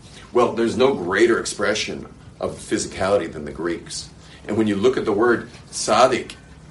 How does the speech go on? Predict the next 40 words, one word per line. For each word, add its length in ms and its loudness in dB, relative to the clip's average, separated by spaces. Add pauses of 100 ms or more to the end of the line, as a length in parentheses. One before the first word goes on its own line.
(220)
if 100 -6
you 80 0
look 120 4
at 60 -2
the 60 4
letter 280 4
tzaddik, 540 4 (140)
which 220 -6
is 220 -6
the, 280 -2 (320)
which 240 -8
is 100 -8
the 80 -4
recognition 460 -2
of 140 -12
God 340 0
and, 220 -12 (160)
and, 280 -10
and 120 -4
infusing 640 -2
your 80 -8
physicality 760 -6
with 160 -10
God, 340 -4 (540)
and 320 -2
you 140 -4
add 220 -2
the 60 -4
word 200 -2
Yavan, 500 -2
what 240 -2
word 280 0
does 160 -6
that 200 -2
spell? 480 -2 (2750)
Right, 280 -8
it 100 -10
spells 360 -4
the 100 -6
word 300 -4